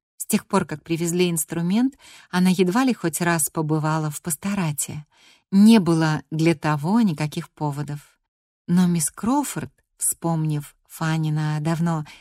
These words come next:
высказанное желание на сей предмет, огорчилась своей небрежностью и охотно, с готовностью, стала ее немедленно спрашивать: «Сыграть вам прямо сейчас? Что вы хотите послушать?» И сразу же заиграла,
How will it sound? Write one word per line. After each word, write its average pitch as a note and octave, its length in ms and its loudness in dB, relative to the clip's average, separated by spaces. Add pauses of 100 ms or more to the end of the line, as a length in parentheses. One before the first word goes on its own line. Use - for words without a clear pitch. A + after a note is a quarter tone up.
высказанное D#3 760 -2
желание D3+ 480 -2
на D3+ 140 -2
сей D#3 200 -4
предмет, F3+ 440 0 (340)
огорчилась G3 720 -2
своей G#3+ 260 2
небрежностью D#3 1000 0 (300)
и F3 80 -4
охотно, E3+ 640 0
с C#3+ 40 -4
готовностью, D3+ 960 -2 (220)
стала C4+ 340 0
ее A#3+ 200 4
немедленно A#3 500 4
спрашивать: D#3+ 680 -6 (260)
«Сыграть G3 500 2
вам G#3+ 220 6
прямо A3 260 6
сейчас? - 500 -2 (420)
Что C4+ 240 0
вы A3 80 4
хотите F3 400 -2
послушать?» E3 600 -4 (840)
И F3+ 100 -4
сразу A#3+ 560 -2
же A3 160 -2
заиграла, D3+ 720 -4